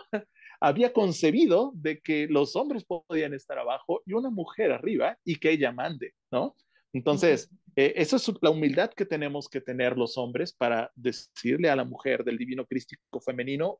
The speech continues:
Speaker 1: tú gobernarás, tú mandas. ¿Por qué? Porque ya ha sido demasiado patriarcado, ha sido demasiado machismo, ha sido demasiada ignorancia de, su, de, de, de, de someter, o sea, de lujuria, es decir, el deseo de someter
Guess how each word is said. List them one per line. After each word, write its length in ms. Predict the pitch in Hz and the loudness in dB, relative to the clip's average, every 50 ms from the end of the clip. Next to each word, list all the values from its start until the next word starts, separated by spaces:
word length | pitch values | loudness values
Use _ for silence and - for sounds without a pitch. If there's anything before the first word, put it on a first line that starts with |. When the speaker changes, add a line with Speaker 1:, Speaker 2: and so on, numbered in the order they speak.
| _ _ | _ _
Speaker 1:
tú 140 | - 190 175 | 6 6 8
gobernarás, 680 | 147 151 127 120 110 110 107 104 85 - - - - - _ _ _ _ _ | 8 6 4 4 2 0 -4 -8 -8 -10 -12 -16 -20 -20 _ _ _ _ _
tú 120 | - 202 | 2 2
mandas. 560 | 175 156 143 120 107 104 - - - - - _ _ _ _ _ _ _ | 4 4 2 2 0 -2 -8 -12 -14 -20 -20 _ _ _ _ _ _ _
¿Por 160 | 160 - 226 | 2 2 4
qué? 180 | - 311 339 | 4 2 2
Porque 300 | 233 - - - - 151 | 4 2 0 2 2 4
ya 120 | 147 196 247 | 4 4 2
ha 40 | 233 | 4
sido 240 | - 269 262 240 | 6 6 8 8
demasiado 540 | 196 185 170 156 151 - - 202 247 226 - | 8 6 4 4 2 2 4 4 4 4 4
patriarcado, 680 | - 147 135 139 135 127 123 - - 220 247 240 220 _ - | 2 0 2 2 2 2 0 0 -2 -2 -2 -2 -4 _ -2
ha 240 | 214 165 143 147 135 | 0 0 2 0 -2
sido 280 | - - 196 220 202 | -2 0 2 2 2
demasiado 520 | 196 190 180 156 151 143 - 185 190 196 180 | 2 0 -2 -4 -6 -8 -4 -4 -4 -4 -4
machismo, 680 | 180 170 135 - - - 226 233 - 160 131 117 - _ _ _ _ _ _ _ _ | -4 -6 -8 -8 -8 -8 -8 -8 -6 -6 -8 -8 -8 _ _ _ _ _ _ _ _
ha 120 | - 156 160 | 0 0 0
sido 320 | 156 - - 185 196 196 185 | 0 0 2 4 4 6 6
demasiada 540 | 165 151 139 139 131 - - 185 214 220 | 4 2 2 0 -4 -2 0 2 2 2
ignorancia 600 | 220 208 - 190 175 156 151 147 147 143 - 147 | 2 0 -2 -4 -4 -2 0 0 -2 -2 -2 -2
de, 60 | 135 127 | -2 -2
su, 240 | - - 131 - - | -2 -4 -6 -4 -2
de, 220 | 127 127 135 127 | -2 -2 -2 -2
de, 380 | 120 123 123 123 117 110 120 127 123 | -2 -2 -2 -2 -4 -6 -8 -8 -4
de, 220 | 120 120 117 113 | -4 -4 -4 -4
de 120 | 113 120 | -4 -6
someter, 640 | 107 - - 117 117 120 117 - - 196 202 147 190 208 | -8 -8 -10 -12 -10 -10 -4 0 4 6 6 6 4 2
o 420 | 190 - _ _ _ _ _ _ | -2 -10 _ _ _ _ _ _
sea, 140 | - 143 135 | -2 0 2
de 120 | 120 127 | 4 4
lujuria, 520 | 127 123 - - - 233 - 135 147 180 208 | 4 4 4 4 4 6 6 6 4 2 2
es 80 | 139 113 | 0 -2
decir, 260 | 127 120 - 147 131 | -4 -2 0 2 2
el 100 | 117 123 | 2 2
deseo 320 | 120 117 117 - 165 160 156 | 0 -2 -2 -2 -2 -2 -2
de 80 | 156 | -2
someter 640 | 151 - 139 131 127 123 - - 160 156 147 160 - | -4 -8 -10 -10 -10 -10 -4 0 2 2 2 0 -4